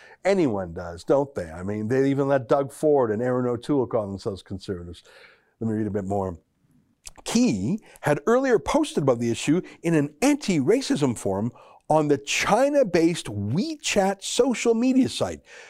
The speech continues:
saying that if the physician did not change the notice, he and fellow Tory M P P Aris Babikian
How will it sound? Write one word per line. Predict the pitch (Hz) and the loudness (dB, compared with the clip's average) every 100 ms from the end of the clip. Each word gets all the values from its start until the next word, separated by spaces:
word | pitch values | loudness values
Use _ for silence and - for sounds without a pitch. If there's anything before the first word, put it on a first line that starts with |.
| _ | _
saying | - 123 117 | 0 2 4
that | 117 | 4
if | 127 | 2
the | 117 | 0
physician | - 120 107 113 180 - 113 90 | 0 -2 0 0 0 2 -2 0
did | 170 185 135 | 2 2 4
not | 147 156 120 | 2 2 0
change | - 147 143 - | 0 0 0 2
the | |
notice, | 131 165 113 107 - - - _ | 4 4 2 -2 -8 -16 -20 _
he | - 202 226 247 240 - | -4 0 0 0 -4 -4
and | 120 104 | -2 -2
fellow | - 147 147 175 185 | -2 0 2 0 -2
Tory | - 156 160 151 | -2 2 2 2
M | 139 | 0
P | 151 | -2
P | 151 151 - | -2 -4 0
Aris | 135 160 160 | 0 2 0
Babikian | - 139 269 - 117 85 104 | -4 -2 -2 -2 -4 -4 -8